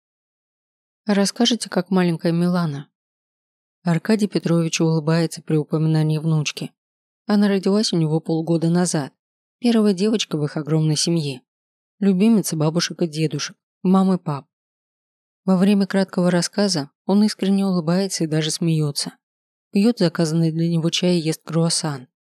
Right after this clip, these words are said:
Я искренне рада, что смогла ему угодить.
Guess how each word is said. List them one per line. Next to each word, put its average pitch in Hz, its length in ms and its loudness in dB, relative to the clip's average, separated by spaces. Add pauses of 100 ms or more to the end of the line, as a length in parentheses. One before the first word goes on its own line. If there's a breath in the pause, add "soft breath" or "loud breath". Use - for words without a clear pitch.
(360)
Я 170 180 2
искренне 170 520 0
рада, 175 220 2
что 156 180 -4
смогла 165 360 0
ему 160 180 2
угодить. 160 560 -2